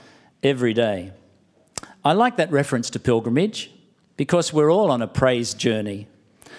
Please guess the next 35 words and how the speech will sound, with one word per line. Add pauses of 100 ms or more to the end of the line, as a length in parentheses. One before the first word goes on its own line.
(140)
We're
praise
pilgrims, (500)
and
we're
found
at
different
places (140)
moving
along
the
trail. (1400)
It
reminded
me
of
Tony
and
Deb
Bowden
and,
and
when
they
went
on
the
Camino
de
Santiago
de
Compostela, (480)
that
pilgrimage,